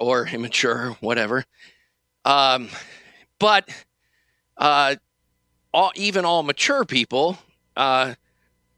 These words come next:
think about what comes into their mind and head and so forth, and sometimes you might modify how you're gonna say it or who you're gonna say it to or when you're gonna say it, but sometimes we say it. And when we say it, we communicate to others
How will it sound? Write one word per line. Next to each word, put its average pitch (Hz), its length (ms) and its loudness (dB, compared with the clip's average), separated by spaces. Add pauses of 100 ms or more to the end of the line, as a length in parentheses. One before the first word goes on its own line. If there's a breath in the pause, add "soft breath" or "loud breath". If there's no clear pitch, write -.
(100)
think 190 260 -2
about 165 320 2
what 165 140 -2
comes 156 260 -4
into 151 140 -2
their 147 160 2
mind 143 360 0
and 139 120 -4
head 139 200 2
and 139 80 -8
so 131 200 0
forth, 156 320 -2
and 139 120 -6
sometimes 151 720 0
you 131 280 0
might 139 280 0
modify 143 520 2
how 170 300 0
you're 170 180 2
gonna 147 160 -2
say 143 320 2
it 180 100 0
or 113 140 0
who 151 140 0
you're 151 120 0
gonna 135 160 -2
say 143 220 2
it 143 100 -2
to 170 160 0
or 139 100 2
when 160 200 0
you're 147 100 -2
gonna 135 160 -2
say 180 280 2
it, 165 120 -4 (220 soft breath)
but 156 100 0
sometimes 185 480 2
we 170 140 -2
say 208 260 2
it. - 180 -12 (520 soft breath)
And 143 180 0
when 240 240 2
we 240 160 2
say 240 520 2
it, - 280 -4 (880 soft breath)
we 160 140 2
communicate 170 880 0
to - 180 0
others 120 560 0